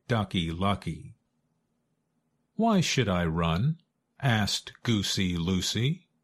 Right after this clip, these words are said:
"Because the sky is falling." "How do you know that, Ducky Lucky?" "Henny Penny told me." "How do you know that, Henny Penny?"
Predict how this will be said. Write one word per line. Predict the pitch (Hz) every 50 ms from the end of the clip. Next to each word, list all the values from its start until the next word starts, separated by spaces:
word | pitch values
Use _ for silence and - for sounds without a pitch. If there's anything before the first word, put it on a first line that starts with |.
| _ _ _ _ _ _ _ _ _ _ _ _ _ _ -
"Because | 131 120 113 - - 113 98 95 98 92 -
the | - 147 151
sky | 147 - - - - 208 208 208 190 160 117
is | 104 101 98 95 -
falling." | - - - - 190 190 196 180 151 107 85 80 71 - _ _ _ _ _ _ _ _ _ _ _ _ _ _ _ _ _ _ _ _
"How | - - - 110 90 87
do | 85 87
you | 87 90 95 98
know | 104 110 123 143
that, | 143 131 156 185 202 196 175 175 - _ _
Ducky | - 123 113 98 - - 107 95 95
Lucky?" | 90 87 95 101 110 - - 185 190 185 185 190 - _ _ _ _ _ _ _ _ _ _ _ _ _ _ _ _ _ _ _ _ _ _ _
"Henny | - - 208 240 240 233 233 220
Penny | 196 - - - 151 147 135 120 107 98
told | 92 - - 127 120 113 110 101 -
me." | 104 95 90 80 71 - - _ _ _ _ _ _ _ _ _ _ _ _ _ _ _ _ _ _ _ _ _ _ _ _ _ _ _ _ _ _ _ _
"How | - - - 285 294 269
do | 233
you | 202 185 170 156
know | 139 131 131 123 123 117
that, | 107 113 110 107 95 82 80 - -
Henny | - 104 98 92 87 85
Penny?" | - - - 101 104 101 104 117 147 165 - _